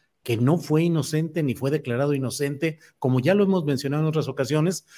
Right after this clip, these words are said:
sino que fue producto de una negociación al más alto nivel que permitió que se abstuviera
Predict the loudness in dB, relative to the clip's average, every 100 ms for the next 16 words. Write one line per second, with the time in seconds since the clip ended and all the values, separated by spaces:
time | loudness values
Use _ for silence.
0 | -14 -2 2 2 0 0 0 2 0 2
1 | 2 4 4 2 -2 -4 -2 -2 0 0
2 | -2 -2 0 0 0 0 2 2 4 4
3 | 2 -4 _ -20 _ 2 4 4 4 2
4 | 2 6 6 6 -2 -18 _ -2 -2 2
5 | 2 0 -4 -6 -2 0 0